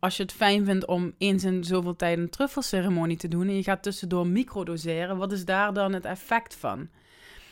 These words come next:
Ik raad zelf altijd aan om een maand voor een ceremonie en na een ceremonie eh, niet te microdoseren.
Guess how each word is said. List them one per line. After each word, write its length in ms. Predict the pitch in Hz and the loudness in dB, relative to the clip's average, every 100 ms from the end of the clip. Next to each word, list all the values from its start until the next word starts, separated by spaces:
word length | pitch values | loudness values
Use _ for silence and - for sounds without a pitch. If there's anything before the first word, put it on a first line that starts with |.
| - | -10
Ik 160 | - 196 | -4 -2
raad 220 | 202 196 | 2 2
zelf 320 | - 226 247 | 4 4 4
altijd 360 | - 220 226 208 | 4 2 2 0
aan 320 | 196 202 208 | 2 2 2
om 200 | 185 180 | 0 -2
een 200 | 180 175 | 0 2
maand 340 | 180 208 254 247 | 6 6 6 4
voor 360 | - 226 277 | 6 8 8
een 140 | 269 226 | 4 2
ceremonie 580 | 247 233 220 214 214 | 4 6 6 6 2
en 160 | 196 196 | 2 4
na 160 | 202 202 | 4 4
een 100 | 202 | 2
ceremonie 680 | 196 190 190 180 185 180 - - _ _ | 0 2 2 2 0 -2 -6 -20 _ _
eh, 200 | - 180 175 | -4 -2 2
niet 480 | 175 202 285 - | 6 8 8 4
te 80 | - | 4
microdoseren. 1000 | 220 208 - 185 170 160 170 165 165 165 | 6 6 2 -2 -2 0 -2 -2 -4 -8